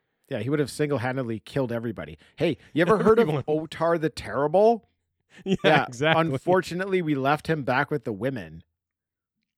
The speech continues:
Speaker 1: which is
Speaker 2: <laughs>
Speaker 1: another
Speaker 2: Shit.
Speaker 1: terrible idea.
Speaker 2: Terrible.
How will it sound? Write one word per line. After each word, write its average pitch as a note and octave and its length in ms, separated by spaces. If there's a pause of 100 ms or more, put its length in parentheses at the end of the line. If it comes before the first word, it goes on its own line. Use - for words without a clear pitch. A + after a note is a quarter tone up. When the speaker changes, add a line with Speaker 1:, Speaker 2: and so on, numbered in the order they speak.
(520)
Speaker 1:
which - 140
is C#3+ 120
Speaker 2:
<laughs> - 20
Speaker 1:
another E3+ 320
Speaker 2:
Shit. E3+ 100
Speaker 1:
terrible E3+ 460
idea. B2+ 580 (680)
Speaker 2:
Terrible. C3 480